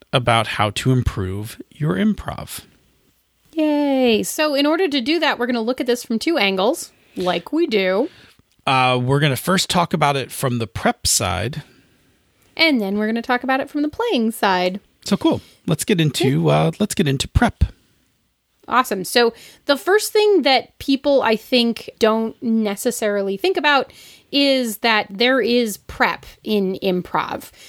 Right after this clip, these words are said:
Speaker 2: but it's not necessarily what we think of as prep,
Speaker 1: Right.
Speaker 2: right? It doesn't look the same way as your
Speaker 1: Traditional prep. Let's, let's
Speaker 2: Yes,
Speaker 1: define the other
Speaker 2: traditional
Speaker 1: one.
Speaker 2: prep.
Speaker 1: Let's de-
Speaker 2: Yeah.
Speaker 1: define the other one as traditional prep, 'cause when we talk about prep, the,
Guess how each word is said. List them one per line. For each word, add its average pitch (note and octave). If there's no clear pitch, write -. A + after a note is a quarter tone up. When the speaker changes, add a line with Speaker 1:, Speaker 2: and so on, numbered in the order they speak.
Speaker 2:
but C#4+
it's D#4
not C#4+
necessarily B3
what G#3
we G3
think -
of E4+
as G3+
prep, -
Speaker 1:
Right. F3
Speaker 2:
right? A3
It A#3+
doesn't A#3+
look A3
the G3+
same F3+
way F3
as F3+
your F3
Speaker 1:
Traditional C3
prep. -
Let's, -
let's E3+
Speaker 2:
Yes, E3
Speaker 1:
define D3
the B2+
other C3
Speaker 2:
traditional A#2
Speaker 1:
one. F#2+
Speaker 2:
prep. -
Speaker 1:
Let's -
de- A3
Speaker 2:
Yeah. F3+
Speaker 1:
define D#3
the C#3+
other B2+
one A#2+
as G#2
traditional C3+
prep, A2
'cause C3+
when C#3
we C3+
talk G3
about B2
prep, -
the, A#2+